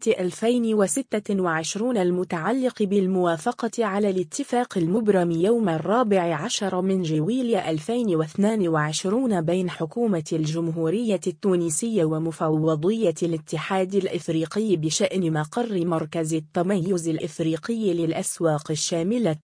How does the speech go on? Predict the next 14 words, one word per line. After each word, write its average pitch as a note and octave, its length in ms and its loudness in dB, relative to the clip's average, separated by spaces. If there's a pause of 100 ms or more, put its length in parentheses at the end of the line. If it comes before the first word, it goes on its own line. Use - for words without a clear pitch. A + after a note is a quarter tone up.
(640)
ويندرج F#3+ 680 2
هذا G#3 380 2
المشروع F#3+ 600 0
ضمن F#3 420 2
مساعي G#3 680 0
تعزيز F3+ 520 -2
التعاون F#3 680 0
بين F3 360 2
تونس A3+ 440 -2
والاتحاد E3+ 760 -2
الإفريقي E3 840 -2
ودعم F#3+ 420 2
المبادرات E3 840 0
الاقتصادية F3+ 880 0